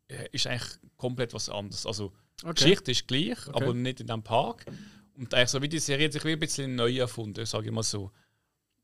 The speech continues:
Speaker 1: Und, äh, ich bin recht überrascht. Und, ähm, also ich finde, wenn irgendjemand die erste und zweite geschaut hat, dann finde ich so, nein, er muss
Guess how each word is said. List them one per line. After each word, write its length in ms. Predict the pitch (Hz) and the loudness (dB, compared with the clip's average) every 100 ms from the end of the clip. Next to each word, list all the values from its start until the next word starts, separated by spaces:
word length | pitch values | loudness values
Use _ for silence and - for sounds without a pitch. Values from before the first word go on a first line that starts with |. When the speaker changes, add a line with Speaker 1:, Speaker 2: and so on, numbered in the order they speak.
| _ | _
Speaker 1:
Und, 180 | - 110 | -20 -4
äh, 400 | 113 110 110 - 101 _ _ _ _ | -2 0 -2 -4 -12 _ _ _ _
ich 80 | 131 | -8
bin 140 | 139 | -2
recht 180 | 131 - | -2 -2
überrascht. 400 | 127 113 131 - 123 | -4 -2 -4 -4 -6
Und, 120 | 113 | -6
ähm, 280 | 117 110 - _ _ _ _ _ _ _ | -6 -8 -12 _ _ _ _ _ _ _
also 200 | - 135 | -4 2
ich 40 | |
finde, 160 | 143 139 | 4 6
wenn 140 | 135 | 4
irgendjemand 580 | 160 175 160 156 151 - | 4 4 4 2 0 -2
die 60 | 156 | 4
erste 220 | 151 147 | 6 4
und 60 | 135 | 4
zweite 300 | 131 135 131 | 2 2 0
geschaut 320 | 143 180 - | 2 2 2
hat, 80 | 160 | 0
dann 60 | 165 | 0
finde 180 | 139 131 | -2 0
ich 60 | |
so, 180 | 135 131 | 4 4
nein, 260 | 131 135 165 | 6 4 6
er 100 | 143 | 4
muss 260 | 135 - | 0 -6